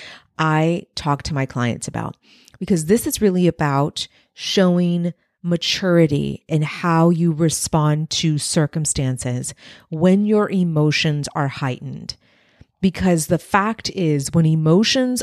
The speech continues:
are high, your intelligence is low.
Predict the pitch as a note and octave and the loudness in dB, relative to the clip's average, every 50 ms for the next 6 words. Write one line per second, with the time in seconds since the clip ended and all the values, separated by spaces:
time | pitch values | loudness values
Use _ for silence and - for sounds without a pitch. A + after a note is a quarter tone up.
0 | - - A3 G3+ F#3+ F#3 E3+ - - - - - A3 A3 F#3 C#3 - - - - | -4 0 2 4 4 2 0 -4 -10 -8 -2 0 0 0 0 -2 -6 -10 -16 -20
1 | - - _ _ _ _ _ _ _ _ _ - D#3+ D3+ D#3 E3 D#3 D#3+ E3+ - | -20 -20 _ _ _ _ _ _ _ _ _ -10 -4 0 2 2 2 2 0 0
2 | - G3+ G3+ G#3 - - F3 D#3 D3 D3+ D3+ - D#3 D3+ D3+ D#3 D#3+ - - - | 0 0 0 0 -2 -2 0 0 2 2 0 0 0 0 0 -2 -4 -8 -10 -12
3 | - _ _ _ _ _ - D3 C#3+ C#3+ C#3+ C3+ C#3 - - - _ _ _ _ | -14 _ _ _ _ _ 0 2 2 4 2 0 -2 -6 -12 -16 _ _ _ _
4 | D#3+ D3 C#3 C#3+ C#3+ B2 - - - - - | -14 -6 -4 -2 -2 -2 -2 -6 -10 -16 -18